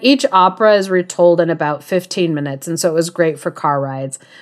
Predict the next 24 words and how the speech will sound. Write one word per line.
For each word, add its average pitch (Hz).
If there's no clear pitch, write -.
But 202
my 208
four-year-old 233
was 240
terrified 226
of 214
the 202
Hansel 220
and 202
Gretel 208
<laughs> -
tale, 294
which 269
was 302
only, 254
like, 208
three 220
stories 196
into 180
the 180
C 175
D 175
with, 190
like, 170